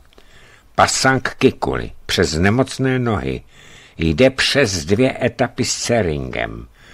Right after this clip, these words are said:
Dostihují první dvojici v táboře šest a starý Sardár se ujímá vedení záchranné akce. Když přenocovali,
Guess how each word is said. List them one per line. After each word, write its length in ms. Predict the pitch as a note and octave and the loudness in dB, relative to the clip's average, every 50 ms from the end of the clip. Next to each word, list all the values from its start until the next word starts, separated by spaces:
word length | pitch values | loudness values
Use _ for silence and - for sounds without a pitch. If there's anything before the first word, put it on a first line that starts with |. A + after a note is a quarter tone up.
| - - - - | -20 -20 -14 -6
Dostihují 640 | D#2+ D2+ G2+ - - - - B2+ G#2+ A#2 C3 B2+ A2+ | -2 0 0 0 0 -2 -2 0 0 2 2 0 0
první 380 | - - - - A2 B2 A#2+ | 0 0 0 0 2 0 0
dvojici 520 | G#2 F2+ E2+ G2 G#2+ A2+ G#2+ - - B2+ A2+ | 0 0 0 0 0 0 -2 -4 -4 -6 -6
v 80 | - | -4
táboře 540 | - G#2+ G2+ G2+ G#2 G#2 A#2 G#2+ G#2+ G#2 F2 | 0 2 2 2 2 2 0 -2 -2 -2 -2
šest 500 | - - - D#2+ D2+ - - - - - _ _ _ - - - - - - - | -2 0 0 0 0 0 -2 -6 -12 -14 _ _ _ -20 -20 -20 -20 -20 -8 -2
a 120 | D2+ D#2+ | -2 -2
starý 380 | - - - - B2 B2 B2 G2+ | -2 0 2 2 4 4 4 0
Sardár 680 | - - - F#2 F2 E2+ E2+ E2+ G2+ A2+ A#2+ B2 A#2+ | 0 2 4 6 6 6 4 4 4 4 4 4 2
se 200 | A2 - A2 F#2 | 0 -2 -2 -2
ujímá 440 | - F2 F#2+ G#2 A2 A#2 A2+ F#2 D2 | 0 0 0 2 2 2 2 2 2
vedení 520 | C#2 C2 F#2 F2 E2+ G2 G2+ G2+ G2+ G#2 | 2 2 2 2 4 4 4 2 2 0
záchranné 600 | F#2 E2 E2 D#2+ D#2 - - E2+ E2 E2 E2 D#2 | 0 2 2 2 0 0 -2 -2 0 0 0 -2
akce. 480 | B1 B1 - - - - - - A#1 - - _ _ _ _ - - - - - - - - - - - - - | -2 -6 -8 -12 -12 -12 -12 -12 -12 -12 -14 _ _ _ _ -20 -20 -20 -20 -20 -20 -20 -20 -20 -20 -20 -14 -8
Když 220 | - F2+ E2+ - | -4 -2 -2 -2
přenocovali, 880 | - - C#3+ E3 F3 D#3+ A2 - - D#2+ C#2 C2+ C2 A#1+ A1+ A1+ G#1+ | -2 0 0 2 2 2 0 -2 -4 -4 -4 -4 -4 -6 -6 -12 -14